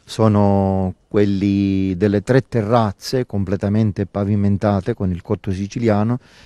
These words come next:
per evitare infiltrazione di acqua. Poi la cupola che vediamo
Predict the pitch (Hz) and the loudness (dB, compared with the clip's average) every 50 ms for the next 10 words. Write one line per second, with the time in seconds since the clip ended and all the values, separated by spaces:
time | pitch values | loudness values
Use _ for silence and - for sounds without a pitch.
0 | - - _ - 110 95 104 95 98 95 - 107 110 110 104 98 92 98 - - | -20 -10 _ -2 0 0 2 2 2 2 4 4 4 4 4 2 0 -2 -4 -4
1 | 135 113 98 101 90 - 113 - - 117 101 104 - - - 120 110 107 101 113 | -2 0 0 0 0 0 -2 -2 -2 -2 -2 -2 -2 -2 -2 0 2 2 4 2
2 | 110 85 - _ - - 90 - - 123 120 113 117 107 - 143 139 127 113 - | 2 2 -2 _ -14 -16 -10 -4 -2 0 2 2 2 2 2 2 2 2 2 2
3 | 135 131 135 143 147 - _ _ _ _ _ - - _ _ _ - - 95 87 | 2 2 2 2 -2 -4 _ _ _ _ _ -20 -20 _ _ _ -8 -6 -2 0
4 | 113 117 117 120 120 120 120 123 135 147 151 | 2 4 6 6 6 6 4 2 2 2 0